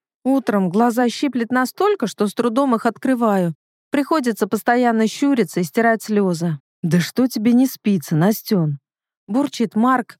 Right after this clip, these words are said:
когда я крадусь в душ. "Ты контролируешь меня, что ли?" "Конечно. Мне же обещали руку сломать, если прикоснусь к тебе". Вспыхиваю от этой фразы. "А ты прям испугался". В ответ молчание.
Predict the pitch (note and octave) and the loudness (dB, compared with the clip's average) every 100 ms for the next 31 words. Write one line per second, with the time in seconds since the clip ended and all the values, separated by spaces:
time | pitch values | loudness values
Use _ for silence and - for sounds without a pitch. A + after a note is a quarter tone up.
0 | _ - F#3 G3+ G3+ F#3 G#3+ G3+ G#3+ G3+ | _ -6 0 2 2 0 -2 0 -2 -2
1 | G3+ G3+ D#3 - _ _ _ C#4+ C4+ C#4 | -2 -2 -2 -8 _ _ _ -6 -2 0
2 | C#4+ C#4 D4 D#4 C4+ A3+ A3+ G#3+ G#3 - | 2 2 2 0 0 0 0 2 2 -2
3 | - C4 A#3+ F#3+ E3 _ _ _ _ - | 0 2 2 0 -2 _ _ _ _ -4
4 | F#3+ F#3 F3 D#3+ - D#3+ C#3+ _ - A3 | 0 2 2 0 -4 -6 -6 _ 0 2
5 | G#3+ G3+ G3 A3 B3+ A3 G3 D4 - D#3+ | 2 2 2 0 2 2 4 2 0 -2
6 | - F#3+ G3 C#3+ D3 C#3+ D#3 F3 F3 A3+ | 0 2 2 0 -4 -4 -2 0 0 0
7 | - D#3+ - - D3+ D3+ C#3+ _ _ _ | 0 -2 -4 -8 -4 -4 -4 _ _ _
8 | _ _ _ - - C#4+ - G3+ F#3 F3+ | _ _ _ -18 -4 -4 -2 0 0 0
9 | F#3+ G#3+ - G#3 F3+ D#3+ D#3+ C#3+ _ _ | 0 -2 0 0 0 0 -4 -6 _ _
10 | _ _ - C4+ G#4 G#4+ A#3 A#3+ C4 - | _ _ -4 0 0 2 0 0 -2 -2
11 | C4 G#3 F3+ E3 - E3 - _ _ _ | 0 0 0 -2 -4 -6 -8 _ _ _
12 | _ _ _ F3 E3+ G3 F#3 G#3 G#3 - | _ _ _ -4 -2 -2 0 0 0 0
13 | G3 F3 E3 E3 | -2 0 0 -2